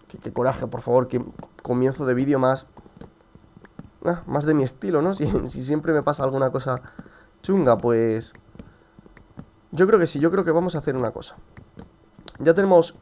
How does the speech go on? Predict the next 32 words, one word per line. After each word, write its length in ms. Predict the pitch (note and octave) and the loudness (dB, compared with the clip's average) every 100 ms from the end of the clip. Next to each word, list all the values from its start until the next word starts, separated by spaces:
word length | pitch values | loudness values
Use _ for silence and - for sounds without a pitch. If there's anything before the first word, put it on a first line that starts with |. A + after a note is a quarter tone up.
| _ - - - - _ - | _ -20 -20 -20 -20 _ -2
eh, 260 | B2 A#2+ A#2 | 0 2 0
piedra 280 | D3 E3 E3 | 6 8 8
de 80 | C3+ | 6
sobra 340 | D3 D#3 E3+ | 4 4 4
como 220 | C3+ B2 | 2 2
para 140 | B2+ A#2+ | 2 0
hacer 200 | C3+ D3 | 0 0
una 160 | C#3 | -2
zona 300 | B2 C3+ B2 | 0 0 0
que 80 | A#2 | 0
sea, 560 | - A#2+ A#2+ A2+ A2+ C#3 - - - - _ - _ - - - | 0 2 4 4 0 -4 -20 -20 -20 -20 _ -20 _ -20 -20 -8
eh, 540 | - A#2+ A#2 A2+ A2 A2 | -4 0 0 0 -2 -4
mm, 540 | A2 G#2+ A2 A2 A2+ - - - _ - - _ _ - _ - _ - - _ _ - _ - - | -4 -6 -8 -8 -10 -14 -20 -20 _ -20 -20 _ _ -20 _ -20 _ -20 -20 _ _ -20 _ -20 -12
eh, 200 | F#4+ A#4 | -6 -2
no, 140 | F#4+ G4 | -2 0
se 100 | G#3+ | -2
me 60 | |
está 140 | G3 C4+ | -2 -4
ocurriendo 240 | D4 C4+ | -4 -2
una 100 | A#3 | -2
cosa 240 | A3 G3 | -2 -4
chula. 380 | F#3+ B2+ A2+ A2 - - _ _ _ - - - | -4 0 0 0 -8 -20 _ _ _ -20 -20 -16
Lo 40 | |
que 80 | - | -10
pasa 140 | - - | -6 -4
es 20 | |
que 60 | |
vamos 240 | F3+ F#3 F#3 | -2 -2 -4
a 40 | |
necesitar 460 | E3+ D3 C#3 E3 - | -6 -6 -6 -6 -6
bastante 440 | C#3 - D3+ D3+ | -10 -10 -8 -8
hierro. 380 | A#2+ C3+ B2 - | -4 -4 -6 -10